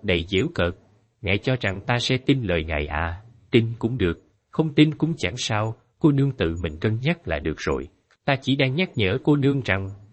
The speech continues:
đừng làm thế một chuyện khiến bản thân hối hận cũng không còn kịp nữa. Chuyện của ta ngài biết được bao nhiêu chứ?"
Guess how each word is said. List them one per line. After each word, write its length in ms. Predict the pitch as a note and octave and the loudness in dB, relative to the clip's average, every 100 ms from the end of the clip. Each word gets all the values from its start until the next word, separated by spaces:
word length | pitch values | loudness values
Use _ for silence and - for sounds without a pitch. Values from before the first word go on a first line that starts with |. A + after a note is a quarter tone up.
| - | 2
đừng 220 | C3 C3 | 2 4
làm 180 | A#2 A#2+ | 0 -2
thế 180 | D3+ D#3+ | 0 0
một 180 | G#2 - | 0 -2
chuyện 240 | - F2 G2 | -2 -2 -2
khiến 260 | - E3+ C#3+ | -2 0 0
bản 180 | G2 D3+ | -2 0
thân 200 | B2 B2 | -2 -2
hối 220 | D#3 F#3+ | 2 2
hận 280 | C#3+ - G2 - | 2 0 -2 -4
cũng 180 | A#2 D#3 | -2 -2
không 240 | - C3+ B2 | 0 -2 0
còn 200 | F#2 F2+ | -4 -2
kịp 200 | G#2 G2 | -4 -4
nữa. 320 | G2+ E2+ D#2+ F3+ - _ _ | -2 -2 -2 -6 -12 _ _
Chuyện 160 | C3 B2 | 0 2
của 120 | C#3+ | 0
ta 160 | C#3 B2 | 0 0
ngài 180 | G2+ | 0
biết 240 | F#2 F3 F3+ | 0 0 0
được 160 | F#2+ | 0
bao 140 | B2+ B2+ | 0 0
nhiêu 180 | B2+ B2+ | -2 0
chứ?" 260 | C3 C#3 | 2 0